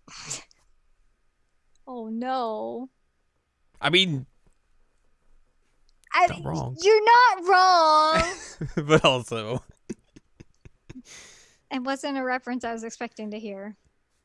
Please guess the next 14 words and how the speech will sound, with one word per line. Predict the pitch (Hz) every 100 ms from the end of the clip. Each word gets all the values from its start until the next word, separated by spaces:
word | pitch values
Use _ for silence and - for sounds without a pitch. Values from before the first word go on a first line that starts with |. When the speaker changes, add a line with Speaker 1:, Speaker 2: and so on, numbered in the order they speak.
| _ _ _
Speaker 1:
Um, | 285 262 247 226 -
but | 285 277
yeah, | 269 233 226
I, | 240 247 254 247 - 269
I | 247
think | 254 262 247
that | 240
he | 233 233
really, | 214 214 208
really | 208 208
nailed | 202 196 190 202
it. | 196 - _ _ _ _ _ -
Speaker 2:
Yeah. | 104 - _
Speaker 1:
Um, | 247 240 240 226 226